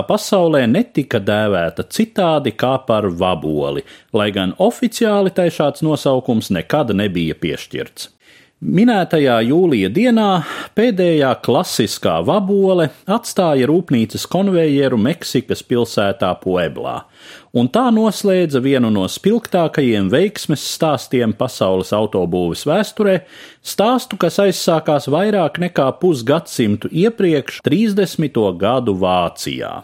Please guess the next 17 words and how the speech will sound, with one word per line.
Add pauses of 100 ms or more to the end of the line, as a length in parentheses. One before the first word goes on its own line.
(720)
Nacionālsociālistu
valdība, (160)
tikusi
pie
varas
Vācijā,
izrādīja
rūpes
par
vācu
darba
tautu. (320)
Kanclers
Adolfs
Hitlers
sludināja,
ka